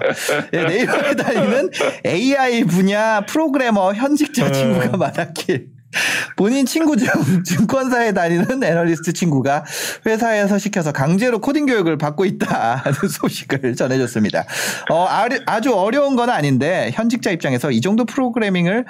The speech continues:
Speaker 1: 문과 베이스 일반인들이 배운다고 할 정도가 됐다고 합니다. 그래서 요런 기업은 두 개인데,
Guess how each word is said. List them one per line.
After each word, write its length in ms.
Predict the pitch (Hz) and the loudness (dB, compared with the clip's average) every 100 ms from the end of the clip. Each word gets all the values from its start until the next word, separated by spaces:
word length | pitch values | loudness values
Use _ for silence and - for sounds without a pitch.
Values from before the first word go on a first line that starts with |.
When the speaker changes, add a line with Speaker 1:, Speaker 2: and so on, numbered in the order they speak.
| - - | -10 -6
Speaker 1:
문과 300 | 143 151 208 | 0 0 2
베이스 240 | 185 180 151 | 0 0 0
일반인들이 720 | 120 151 226 233 233 220 - 143 | 0 2 2 2 2 -2 -4 0
배운다고 640 | 143 151 127 107 247 370 | 2 2 2 0 2 0
할 200 | - 302 | 0 -2
정도가 640 | 269 233 180 117 147 214 - - - - | 0 0 2 2 2 0 -4 -10 -10 -8
됐다고 680 | - 135 135 120 98 117 147 | -2 -2 0 -2 0 0 -2
합니다. 1040 | 147 180 156 117 92 87 95 98 87 82 - _ _ _ _ _ _ - _ - - - | -2 0 2 2 0 0 0 0 -2 -4 -10 _ _ _ _ _ _ -20 _ -20 -14 -4
그래서 500 | 101 104 135 156 113 | -4 0 0 2 2
요런 340 | 127 165 139 - - - | 2 2 0 -4 -14 -10
기업은 320 | - 143 160 | -2 0 0
두 140 | 143 131 | 0 0
개인데, 680 | 170 135 127 175 139 85 | 0 2 2 0 0 -4